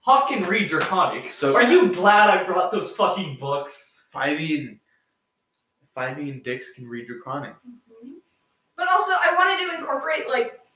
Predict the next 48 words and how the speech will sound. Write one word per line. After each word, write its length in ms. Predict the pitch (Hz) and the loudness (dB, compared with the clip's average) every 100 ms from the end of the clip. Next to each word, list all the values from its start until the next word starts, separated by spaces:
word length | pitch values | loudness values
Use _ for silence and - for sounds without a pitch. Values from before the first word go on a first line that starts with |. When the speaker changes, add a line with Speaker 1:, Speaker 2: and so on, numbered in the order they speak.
| _ _ _ - | _ _ _ -14
Speaker 3:
just 340 | 269 320 320 | -4 -4 -4
the 140 | 294 320 | -2 -2
history 600 | 269 254 - 330 330 330 | 0 0 0 -2 -2 0
of 160 | 285 247 | 0 0
your 140 | 254 | -6
kobolds 600 | - 233 226 294 320 - 277 | -4 0 2 2 0 -2 -8
because 260 | 269 269 | -8 -4
I 80 | 262 | -4
knew 140 | 254 254 | -4 -2
that 140 | 254 | -2
would 160 | 254 240 | -4 -4
bring 180 | 233 | -4
out 140 | 233 233 233 | -2 0 0
a 20 | |
lot 240 | 240 233 | 4 2
more 140 | 240 220 | 2 -4
emotion 400 | 220 226 135 165 | -6 -6 0 4
Speaker 2:
Yeah. 240 | 151 - | 4 6
Speaker 3:
towards 240 | 262 247 - | 4 2 2
Hawk 380 | 247 214 214 - _ | 4 4 0 -8 _
and 80 | - | 2
Speaker 2:
Yeah. 180 | 285 - 247 | 4 4 2
Speaker 3:
give 100 | 247 | 0
you 40 | |
guys 200 | 240 247 | 0 0
more 260 | 247 247 233 | -2 -4 -2
of 60 | 226 | -4
an 200 | 220 214 233 | -10 -14 -6
emotional 260 | 233 233 | -2 2
Speaker 2:
Yeah, 260 | 180 156 147 | 4 4 2
and 120 | 165 | 2
I 140 | 165 170 | 2 0
Speaker 3:
connection. 360 | - 202 196 - _ | -4 -10 -12 -18 _
Speaker 2:
I 180 | 185 208 | 0 4
like 180 | 196 196 | 4 4
having 340 | - 196 196 | 2 0 0
these 180 | 175 160 - | -2 -6 -8
powerful 680 | - 156 151 147 147 143 | -6 0 2 2 0 -2
emotional 360 | 131 131 131 120 | -2 -4 -8 -6
moments 400 | 127 190 151 147 | -2 0 -2 -4
because 320 | 143 131 143 | -8 -6 -6
it 80 | - | -6
helps 400 | - 165 - - _ _ _ 127 | -2 -2 -2 -10 _ _ _ -4
develop 400 | 139 139 160 - | 0 6 6 6
our 120 | 131 | 2
characters 440 | - 143 139 131 135 | 0 -4 -4 -8 -6
more 220 | 127 117 | -4 -4
as 240 | 117 - | -6 -16